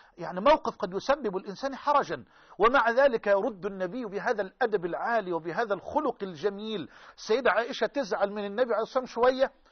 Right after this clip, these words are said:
وكان النبي بي-، يعني، يعني بيوت النبي عليه الصلاة والسلام ك-، يعني يحدث فيها أيضًا مثل هذا، لا حرج على الإطلاق.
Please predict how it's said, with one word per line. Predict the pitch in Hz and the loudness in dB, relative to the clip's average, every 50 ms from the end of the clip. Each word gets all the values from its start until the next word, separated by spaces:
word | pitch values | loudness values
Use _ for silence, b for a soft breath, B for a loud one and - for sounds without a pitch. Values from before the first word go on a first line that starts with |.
| b b b b b | b b b b b
وكان | 190 208 - 285 285 277 | 0 2 4 4 2 2
النبي | 254 254 254 254 220 233 | 2 0 0 0 0 -2
بي-، | 196 185 214 208 196 190 | -6 -6 -6 -6 -4 0
يعني، | 190 170 170 185 185 180 185 196 | 0 2 2 0 -4 -6 -10 -8
يعني | 185 202 185 170 170 190 220 208 208 | -6 -4 -4 -4 -4 -6 -8 -10 -8
بيوت | 160 202 302 415 415 - 339 | -4 0 0 0 0 0 -2
النبي | 302 302 311 311 294 | -2 0 0 0 0
عليه | 247 247 | 0 -2
الصلاة | 240 - 277 277 285 | -2 0 2 0 0
والسلام | 269 - - 262 254 247 | 0 -2 -4 -4 -4 -4
ك-، | 254 | -4
يعني | 240 220 220 226 254 | -6 -6 -4 0 0
يحدث | 262 - - 208 233 - - | -2 -2 -2 -10 -10 -8 -8
فيها | 226 - 269 262 214 233 - | -8 -6 -4 -2 0 0 0
أيضًا | 285 254 233 196 214 202 180 B B B B B B - | 0 -2 -2 -2 -4 -6 -6 B B B B B B -8
مثل | 214 269 262 - - 240 | -6 -6 -6 -4 0 -2
هذا، | 233 196 233 247 226 185 165 - _ _ _ _ _ _ _ _ _ _ - | 0 0 2 2 2 2 0 -6 _ _ _ _ _ _ _ _ _ _ -2
لا | 220 254 262 | 2 2 2
حرج | - - 294 285 226 - 208 | 4 6 6 6 4 2 2
على | 180 208 220 | -2 -2 -2
الإطلاق. | - 233 - - 262 247 - - - | -4 -8 0 2 2 2 2 0 -10